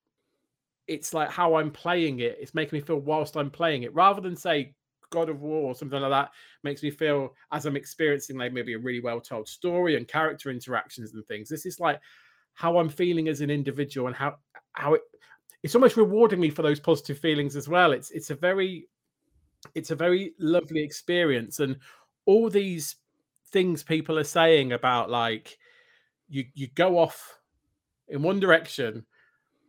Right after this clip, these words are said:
not, not the band, um, to, to, with a plan, with a plan to do something, something to achieve in an evening or a day. And then you sit back and go, "Well, fuck me, I didn't achieve anything that I intended to do because I instantly got distracted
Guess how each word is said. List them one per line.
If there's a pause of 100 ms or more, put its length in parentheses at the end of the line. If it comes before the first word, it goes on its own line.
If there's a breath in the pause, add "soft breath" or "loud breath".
(220)
not,
not
the
band, (320 soft breath)
um, (220)
to,
to, (100)
with
a
plan, (360)
with
a
plan
to
do
something, (200)
something
to
achieve
in
an
evening (420 soft breath)
or
a
day. (520 soft breath)
And
then
you
sit
back
and
go,
"Well,
fuck
me,
I
didn't
achieve
anything
that
I
intended
to
do
because (120)
I
instantly
got
distracted